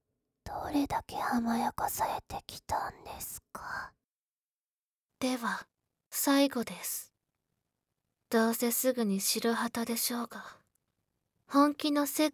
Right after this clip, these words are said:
Speaker 2: クスを行います。最後のチャンスです。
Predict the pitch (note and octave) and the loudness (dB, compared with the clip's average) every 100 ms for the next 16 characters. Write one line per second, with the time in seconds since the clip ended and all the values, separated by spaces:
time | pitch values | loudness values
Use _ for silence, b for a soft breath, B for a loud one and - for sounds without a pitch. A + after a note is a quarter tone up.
0 | - C#4 - A#3 F#3+ F3+ G3 A#3 A3+ A3+ | -2 -2 0 -2 -4 -4 -2 2 4 4
1 | A3 G#3+ G#3 - - - _ _ _ _ | 2 -2 -4 -6 -6 -8 _ _ _ _
2 | _ _ _ _ _ _ _ _ _ _ | _ _ _ _ _ _ _ _ _ _
3 | _ _ _ - - D4 E4 D#4+ C4 A3+ | _ _ _ -6 0 6 6 6 4 0
4 | G#3 - C#4+ D4+ D4 C#4 G3 - - - | 0 4 6 6 4 0 0 -2 -2 -4